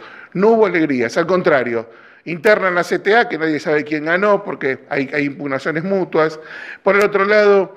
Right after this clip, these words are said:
eh, lo-, los, lo-, los cayetanos, que no quieren unirse con nadie. Por otro lado, la C G T, que en contra de Hugo Moyano, que quiere una, una, una decisión unánime, quiere hablar, seguir con el triunvirato.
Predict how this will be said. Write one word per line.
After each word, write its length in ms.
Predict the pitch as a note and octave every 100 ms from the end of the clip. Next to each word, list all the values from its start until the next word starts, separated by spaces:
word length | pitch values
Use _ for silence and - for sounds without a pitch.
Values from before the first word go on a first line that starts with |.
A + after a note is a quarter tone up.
| -
eh, 280 | - D#3 D3+
lo-, 220 | D3 D3 C#3+
los, 320 | C#3+ C#3 E3
lo-, 180 | C#3 C3+
los 140 | C3+
cayetanos, 720 | D3+ F3 C#3 F#3+ G3 F#3 F3 - - _
que 100 | D3+
no 100 | D#3
quieren 180 | D#3 D3
unirse 340 | D3 D3 D3+
con 200 | C#3 F3
nadie. 500 | G#3+ G3+ F3+ E3+ E3 - -
Por 160 | - G3+
otro 200 | G#3 G3
lado, 440 | G3+ A3 G#3+ G3+ - -
la 120 | - D#3+
C 160 | F#3
G 180 | G3 D#3+
T, 300 | A3 A3+ A3 - - _
que 100 | E3+
en 80 | E3+
contra 320 | G3+ G3+ F#3+
de 80 | F#3
Hugo 160 | F#3+
Moyano, 440 | F3+ F3 - A3 G3
que 120 | D3
quiere 160 | D#3+ E3
una, 160 | E3
una, 360 | E3+ D#3+ D#3 D#3
una 180 | D#3 D#3+
decisión 420 | D3 D#3+ - E3
unánime, 560 | E3 F#3 G#3+ G#3+ F3 B2+ - -
quiere 260 | - F3 E3
hablar, 320 | D#3 E3 E3
seguir 240 | - D#3+ D#3
con 160 | D3+
el 60 | D3+
triunvirato. 760 | D3+ D#3 E3+ G#3 F#3+ F#3+ F3+